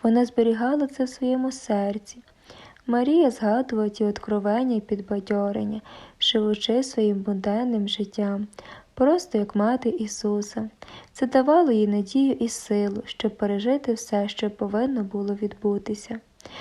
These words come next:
Марія ж пильно зберігала все це, роздумуючи в своїм серці. Луки два дев'ятнадцять.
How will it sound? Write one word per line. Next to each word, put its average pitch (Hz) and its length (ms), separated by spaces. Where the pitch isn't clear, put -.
Марія 269 400
ж - 200
пильно 208 320
зберігала 202 600
все 214 480
це, 208 200
роздумуючи 202 800
в 196 40
своїм 202 400
серці. 202 640
Луки 208 340
два 202 360
дев'ятнадцять. 202 1040